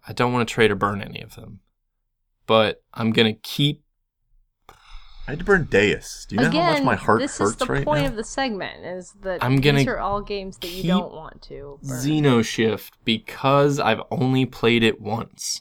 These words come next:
Speaker 1: and I liked it, and I wanna play it more. I'm going to, <sighs> crap. I'm gonna trade, um, I'm gonna trade Alien Deck Building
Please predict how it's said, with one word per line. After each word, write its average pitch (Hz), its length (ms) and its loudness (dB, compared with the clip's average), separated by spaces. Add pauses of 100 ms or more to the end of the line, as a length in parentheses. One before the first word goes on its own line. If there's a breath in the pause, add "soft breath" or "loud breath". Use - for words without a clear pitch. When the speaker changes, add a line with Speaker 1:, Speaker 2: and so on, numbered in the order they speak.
Speaker 1:
and 113 100 -2
I 110 100 -2
liked 113 380 2
it, 113 160 0
and 104 120 -6
I - 20 -6
wanna 107 220 0
play - 220 0
it - 60 0
more. 107 520 -4 (720)
I'm 117 300 2
going 120 420 2
to, 110 720 2 (1800)
<sighs> - 40 -20 (2000 loud breath)
crap. - 540 -10 (580)
I'm 123 120 -6
gonna 117 200 0
trade, 151 880 4 (380)
um, 101 1040 -4
I'm 113 120 0
gonna 113 140 6
trade 135 360 6
Alien 127 320 6
Deck 113 200 4
Building 113 520 6